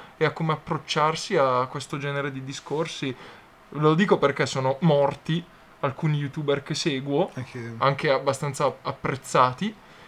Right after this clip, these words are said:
Speaker 1: e, e mi sono reso conto che, cioè, io prima dicevo, "Sì, vabbè, internet, YouTube, sai, segui la gente, ma non è che ti interessa veramente tanto, è una cosa quasi, non lo so, un...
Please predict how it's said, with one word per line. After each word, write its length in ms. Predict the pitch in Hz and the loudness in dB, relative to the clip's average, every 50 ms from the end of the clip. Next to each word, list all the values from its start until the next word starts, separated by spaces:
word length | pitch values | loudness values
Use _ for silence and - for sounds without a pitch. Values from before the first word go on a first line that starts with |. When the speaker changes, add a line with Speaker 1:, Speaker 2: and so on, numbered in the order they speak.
| - - | -10 0
Speaker 1:
e, 180 | - 202 202 - | 0 0 0 2
e 120 | - 240 | -2 0
mi 100 | 247 247 | 0 0
sono 200 | 220 - 294 277 277 | 0 0 0 0 0
reso 160 | 247 254 240 | 0 -2 -4
conto 260 | - 330 339 - 339 | -4 -6 -4 -4 -4
che, 300 | - - 135 123 120 123 - | 0 2 2 2 2 -2 -4
cioè, 300 | - - 156 135 123 123 - - - - - - | 0 2 4 4 4 2 0 -8 -20 -20 -12 -4
io 120 | 226 262 220 | -4 -4 -2
prima 220 | - 170 170 214 | 0 0 2 2
dicevo, 380 | 202 165 131 - 143 131 117 123 | 2 0 -2 -2 -4 -4 -4 -4
"Sì, 180 | 120 - 185 | -6 -6 -4
vabbè, 280 | 151 135 135 135 147 143 | 0 0 0 0 2 0
internet, 800 | 135 139 151 147 147 147 143 143 160 147 147 147 143 135 - - | 0 0 -2 -4 -6 -6 -6 -2 -4 -2 -2 -2 -4 -6 -6 -8
YouTube, 360 | 151 139 135 - 170 160 135 | -8 -8 -4 -4 -4 -4 -2
sai, 220 | 131 - 165 143 127 | 0 2 2 2 0
segui 320 | - - 139 139 139 139 | -2 -6 -6 -4 -2 2
la 160 | 147 165 180 170 | 4 6 6 6
gente, 600 | 147 143 139 135 135 139 139 139 131 - 156 143 | 6 4 4 4 4 2 0 -2 -2 -2 -2 0
ma 80 | 127 120 | 0 0
non 140 | 120 123 135 | -2 0 -2
è 60 | 135 | -2
che 120 | - 147 | -4 -4
ti 120 | 135 - 143 | -6 -6 -8
interessa 760 | 139 135 131 - - 139 131 131 127 127 131 127 - - 139 | -8 -8 -10 -6 -2 0 2 2 4 2 0 0 -2 -4 0
veramente 520 | 131 131 131 127 127 127 127 127 - 147 131 | 0 0 0 0 -2 -6 -8 -8 -8 -8 -4
tanto, 880 | 143 131 117 117 120 123 123 - 135 131 127 123 123 127 123 123 120 - - - - - - - - - | -2 -2 -2 -2 -2 -4 -6 -4 -2 -2 0 0 0 2 2 0 0 -2 -8 -20 -20 -20 -20 -16 -6 2
è 80 | 143 | 4
una 140 | 147 156 156 | 4 4 4
cosa 260 | - - 175 165 175 170 | 4 4 4 4 4 4
quasi, 400 | - 185 175 160 170 180 180 175 - - - - - - - - - - - - - | 6 6 6 6 4 2 0 0 -4 -12 -20 -20 -20 -20 -20 -20 -20 -20 -20 -16 -6
non 120 | - 165 160 | 0 2 2
lo 40 | 160 | 4
so, 160 | 160 - 226 | 4 4 4
un... 640 | 180 151 143 143 143 139 139 139 135 135 135 135 135 | 4 4 0 -4 -4 -6 -6 -6 -4 -4 -4 -4 -6